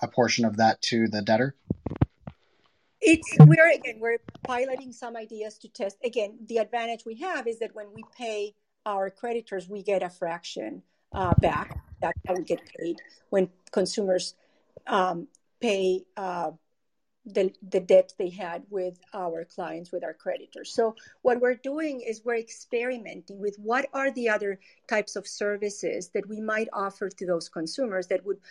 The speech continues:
Speaker 2: both accelerate them paying back their debts and at the same time, um, help them build their credit scores. And again, this, this is something we're just starting to experiment with,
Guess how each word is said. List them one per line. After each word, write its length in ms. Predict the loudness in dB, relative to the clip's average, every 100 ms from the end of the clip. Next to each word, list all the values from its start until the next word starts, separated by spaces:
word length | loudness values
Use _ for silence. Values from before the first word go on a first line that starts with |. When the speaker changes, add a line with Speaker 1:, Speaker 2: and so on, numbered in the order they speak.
| -20 _ _ 4
Speaker 2:
both 240 | 4 4 -4
accelerate 640 | -10 -6 -4 -2 -4 -6 _ _
them 300 | -6 -6 -6 -14 _ _ _
paying 280 | -6 -4 -4
back 300 | -6 -8 -8
their 160 | -8 -8
debts 500 | -8 -8 -10 -16 -20 _ _
and 440 | 0 0 -2 -6 -12 -20 _ _ -8
at 120 | -6
the 80 | -6
same 320 | -6 -6 -6
time, 440 | -8 -4 -2 -2 -4 -6
um, 340 | -4 -4 -6 _ -8
help 300 | -2 -2 0
them 220 | -2 -2 -6
build 240 | -2 -2 -2
their 100 | -8
credit 440 | -6 -6 -6 -8
scores. 480 | -12 -12 -12 -10 -14 -14 2
And 140 | 4
again, 300 | 6 2 2
this, 260 | 4 4 2 4
this 260 | 4 4
is 160 | -2 -2
something 380 | -4 -4 -8 -4
we're 120 | -4
just 340 | -2 -4 -4 -14 _ -20
starting 480 | -6 0 2 0 -8
to 100 | -10
experiment 720 | -12 -8 -6 -6 -6 -12 -6
with, 180 | -4 -4